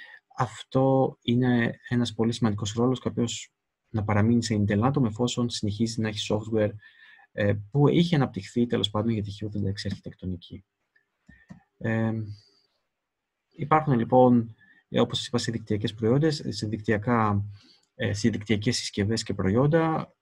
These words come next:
Α, είναι δύο συσκευές που και εγώ τις έχω αγοράσει και χρησιμοποιήσει, γιατί είμαι στο ασύρματο Μητροπολιτικό Δίκτυο της Θεσσαλονίκης, οπότε πάνω στις,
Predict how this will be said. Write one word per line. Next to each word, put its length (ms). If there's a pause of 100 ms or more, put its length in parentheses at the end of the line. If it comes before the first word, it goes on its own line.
(520)
Α, 100
είναι 200
δύο 340
συσκευές 580
που 420 (280)
και 120
εγώ 120
τις 140
έχω 320
αγοράσει 360
και 100
χρησιμοποιήσει, 720
γιατί 240
είμαι 160
στο 280
ασύρματο 400
Μητροπολιτικό 600
Δίκτυο 280
της 120
Θεσσαλονίκης, 720
οπότε 300
πάνω 360
στις, 400